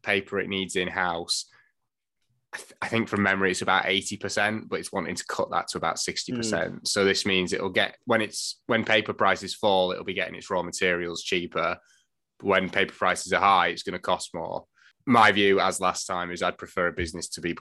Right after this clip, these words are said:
Speaker 1: becoming more vertically integrated rather than less, 'cause they've just got more control over the costs then.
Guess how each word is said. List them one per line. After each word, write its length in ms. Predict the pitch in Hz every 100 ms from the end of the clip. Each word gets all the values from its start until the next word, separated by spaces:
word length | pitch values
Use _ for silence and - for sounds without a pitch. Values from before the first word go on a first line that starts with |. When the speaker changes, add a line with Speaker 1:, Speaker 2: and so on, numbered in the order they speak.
| - _
Speaker 1:
becoming 400 | - - 90 87
more 360 | 92 101 98 92
vertically 560 | 85 85 - 85 90
integrated 640 | 85 82 - 87 85 - 90
rather 260 | 92 82
than 160 | 82 85
less, 460 | 90 82 82 82 -
'cause 400 | 95 - - - _ _ _
they've 140 | 95
just 260 | 82 - - _ -
got 140 | 87
more 200 | 87 85
control 440 | - 85 - 85 82
over 140 | 80
the 80 | 78
costs 480 | - 87 - - -
then. 260 | - 85